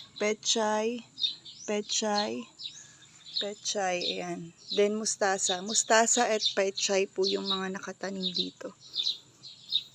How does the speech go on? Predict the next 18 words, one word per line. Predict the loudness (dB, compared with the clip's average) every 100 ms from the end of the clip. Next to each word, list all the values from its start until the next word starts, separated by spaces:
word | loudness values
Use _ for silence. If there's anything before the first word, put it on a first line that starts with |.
| -6 -4
Ayan. | -6 -4 -4 -6 -14 -20 -10 -4 -4 -4 0
Dati | 8 8 8 4
sobrang | 4 6 6 6 6 0 0 2
liliit | 4 4 2 0 -2
lang. | 0 2 0 0 -2 -4 -16 -14 -8 -8 -6 -10 -10
Ngayon, | -10 -6 -2 2 4 4 2
buhay | 0 0 2 2
na | 2
buhay | 0 2 2 4
na. | 2 4 4 4 2
Naglalakian | -4 0 4 4 4 0 -2 -4 0 2 2
na | 2
ang | 0
kanilang | 0 0 0 -2 -2
mga | -2 -2 0
dahon. | 0 0 -2 -8 -8 -14 -20 -14 -14 -14 -18 -20 -20 -20 -16 -12 -6
Ilang | 0 2 2 -2
days | -2 -2